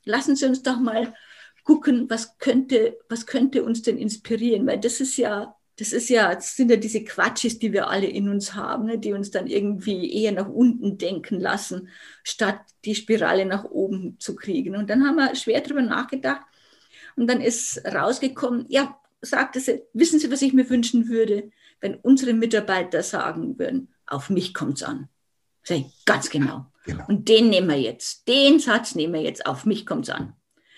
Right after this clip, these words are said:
Speaker 1: Sondern sind diese, diese erarbeiteten Ergebnisse immer von Abteilung zu Abteilung gewandert. Und dann landete das Ganze bei der Marketingabteilung. Und die haben sich diese ganzen Inspirationssätze angeschaut, die wir gefunden haben und gesagt,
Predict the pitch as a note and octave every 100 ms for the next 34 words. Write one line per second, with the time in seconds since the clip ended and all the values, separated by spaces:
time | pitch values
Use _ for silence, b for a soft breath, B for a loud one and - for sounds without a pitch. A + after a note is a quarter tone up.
0 | b b - C#4 C#4 C#4+ C4 D#4+ E4 C4+
1 | C4 C4 A3+ G#3+ G#3 - G3 A#3 A#3 G3
2 | D2+ G#3+ A#3 A#3 G#3 C#3+ F#3+ G3 A#3+ C4+
3 | A#3+ A#3 A#3 G3+ - - F#3+ A3+ A#3 F3+
4 | - A#3 C#4 A3+ - _ - E3+ D3+ F3
5 | A3 D4+ - b b b b b - B3
6 | A3+ A#3 C#4 - A3 F#3+ C#4 C#4 A#3+ A3
7 | - D3+ A3 A3+ G3+ G3+ G3 D3+ - -
8 | F#3 - C#3+ - F#3 - E3 E3+ C4 C#4
9 | C#4+ C4 G#3 G3+ F#3+ B2+ F#3 - E3 F3+
10 | b b A3+ A3+ A#3 G#3 G3+ C4+ E4+ -
11 | C4 - - - A#3+ B3+ A#3+ A3+ A3+ G#3+
12 | G#3 G3+ F#4 F#4 - G3+ F#3+ G#3 C4+ G#3+
13 | A#3+ -